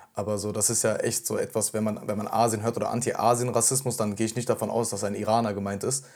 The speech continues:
äh, sondern halt wirklich jem-, jemand aus den Ländern, die du gerade angesprochen hast. Ähm, und da wollte ich einfach mal fragen, so, ähm, weil ich habe tatsächlich das Gefühl, dass das irgendwie aber so eine, äh, Rassismus-Thematik ist, die irgendwie nicht so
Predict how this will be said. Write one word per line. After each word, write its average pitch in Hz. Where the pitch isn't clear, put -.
äh, 98
sondern 101
halt 95
wirklich 107
jem-, 104
jemand 104
aus 104
den 101
Ländern, 104
die 98
du 104
gerade 101
angesprochen 104
hast. -
Ähm, 95
und 104
da 107
wollte 123
ich -
einfach 117
mal 117
fragen, 127
so, 104
ähm, 98
weil 98
ich -
habe 117
tatsächlich 127
das 120
Gefühl, 135
dass 110
das 131
irgendwie 139
aber 117
so 117
eine, 117
äh, 104
Rassismus-Thematik 123
ist, -
die 113
irgendwie 135
nicht 123
so -